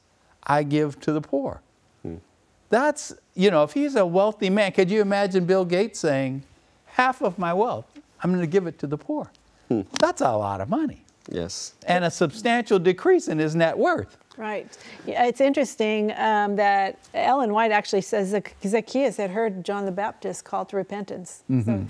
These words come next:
Speaker 3: he had a little background. His heart was being prepared,
Speaker 1: Yes.
Speaker 3: um, when he, and so he had, he had heard these messages, and so he was actually,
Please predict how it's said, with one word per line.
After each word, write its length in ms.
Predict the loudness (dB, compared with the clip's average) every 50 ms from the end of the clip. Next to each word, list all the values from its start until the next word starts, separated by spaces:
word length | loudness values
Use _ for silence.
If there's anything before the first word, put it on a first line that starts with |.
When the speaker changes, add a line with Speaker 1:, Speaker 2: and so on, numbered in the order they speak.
| -10 -16 -10
Speaker 3:
he 160 | _ -4 -4
had 180 | -2 -2 0 0
a 40 | 2
little 180 | 2 2 0 0
background. 600 | 0 0 0 0 0 -2 -4 -4 -4 -2 -4 -4 -4
His 160 | -6 -6 -8
heart 280 | -8 -8 -8 -6 -4
was 180 | -2 -4 -4 -4
being 240 | -6 -6 -6 -6 -4
prepared, 720 | -6 -6 -8 -8 -8 -8 -6 -4 -4 -4 -4 -4 -4 0 4
Speaker 1:
Yes. 380 | 4 4 4 2 -2 -6 -4
Speaker 3:
um, 280 | -2 0 0 0 0 -2
when 100 | -2 -2
he, 200 | -2 -2 -2 -2 -4
and 140 | -4 -6 -4
so 100 | -2 -2
he 60 | -2
had, 100 | -2 -4
he 220 | -6 -6 -2 -2
had 100 | 0 0 -2
heard 320 | -2 -2 0 0 0 0
these 220 | 0 -2 -2 -2 -2
messages, 720 | -2 -4 -2 -2 -2 -2 0 0 0 0 0 -2 -6 -12 -20 -20 -20 -8 -6
and 100 | -2 0
so 120 | 0 2
he 120 | 2 2 2
was 140 | 2 0
actually, 720 | 2 0 0 0 -2 -2 0 2 2 2 2 2 0 -2